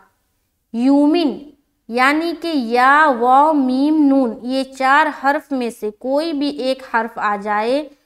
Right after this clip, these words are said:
तो हमें वहाँ पर इदगाम करना होता है, वो भी गुन्ना के साथ वाला इदगाम, जिसका नाम है इदगाम नाकिस।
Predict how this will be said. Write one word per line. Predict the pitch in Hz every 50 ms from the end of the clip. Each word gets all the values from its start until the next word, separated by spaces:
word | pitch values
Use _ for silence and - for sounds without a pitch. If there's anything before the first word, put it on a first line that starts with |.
| _ _ _ -
तो | 285 294
हमें | 285 277 254 262 254 262 262 277 302 311
वहाँ | 311 285 254 247 247 247
पर | 240 247 277 285 285
इदगाम | 285 233 247 226 233 214 226 226 226 233 254 277 277
करना | - 254 233 233 233 226 226 220
होता | 220 220 220 220 220 220 - 220
है, | 220 220 220 240 254 262
वो | 240 233 233 233 233
भी | 226 269 302
गुन्ना | 294 262 208 208 247 269 277 294 302 320 339 349
के | 339 339 277 269
साथ | 254 - - - 247 240 254 254 285 311 294 -
वाला | 240 226 220 208 208 208 214 214
इदगाम, | 202 - 208 196 214 202 202 220 220 202 190 202 - _ _ _ _ _ _ _ _ _ -
जिसका | 208 202 254 277 269 - 277 285 277 262
नाम | 262 262 254 254 262 269 294 311 320
है | 311 302 330 339 339
इदगाम | - 254 240 214 240 214 226 233 226 226 226 233 254 285 330 349
नाकिस। | 320 269 240 233 226 220 - - 302 294 233 - - -